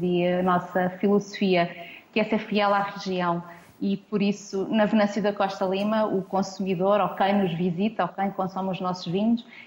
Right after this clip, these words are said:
encontra vinhos fabricados com as castas da região. E nisso mantemos, eh, mantemos, eh, a mesma, o mesmo princípio. Ah, continuamos a fabricar, eh, os nossos tintos com a casta mais, eh,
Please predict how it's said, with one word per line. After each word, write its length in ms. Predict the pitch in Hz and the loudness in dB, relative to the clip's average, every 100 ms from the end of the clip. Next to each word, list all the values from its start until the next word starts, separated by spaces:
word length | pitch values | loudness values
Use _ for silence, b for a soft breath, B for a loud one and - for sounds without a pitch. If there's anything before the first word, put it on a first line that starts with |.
| B | B
encontra 460 | 226 - 220 220 214 | -2 2 2 2 2
vinhos 380 | 202 226 233 | 4 2 2
fabricados 840 | - 233 208 180 - 208 208 - - | 0 0 2 0 0 0 0 -2 -10
com 400 | - 214 214 220 - | 0 4 4 2 -2
as 160 | 247 233 | -2 0
castas 460 | - 190 - 220 | 0 0 0 -2
da 80 | 202 | -2
região. 480 | 208 - 208 160 160 | -4 -2 2 2 0
E 120 | 185 185 | -2 0
nisso 320 | 185 180 190 | 0 -2 -4
mantemos, 600 | 180 175 170 175 170 - | -2 0 -2 -2 -4 -4
eh, 200 | 175 165 | -2 0
mantemos, 600 | 170 170 170 170 170 - | 0 -2 -2 -2 -4 -4
eh, 500 | 165 165 160 156 165 | -6 -6 -8 -8 -4
a 20 | |
mesma, 280 | 170 165 170 | -2 0 0
o 60 | |
mesmo 240 | 180 185 190 | 2 2 2
princípio. 640 | 190 208 - 196 - 156 B B B - | 2 0 2 -2 0 -6 B B B -4
Ah, 320 | 175 175 170 170 | 0 2 0 0
continuamos 480 | 208 220 208 202 | 2 4 4 4
a 60 | 202 | 2
fabricar, 640 | 208 180 190 190 185 180 175 | 0 0 0 2 2 2 2
eh, 300 | 175 175 175 | 0 -2 -2
os 160 | 202 | -4
nossos 300 | 180 185 185 - | -2 -2 -4 -6
tintos 400 | 196 190 - - | -4 -4 -6 -12
com 260 | - 185 | -4 0
a 80 | 180 | 0
casta 440 | 180 185 180 - 175 | 2 -2 -2 -4 -2
mais, 680 | 180 180 180 175 170 - 175 | 0 0 0 0 -4 -6 -4
eh, 720 | 175 175 170 170 170 170 | -2 -2 -2 -4 -4 -6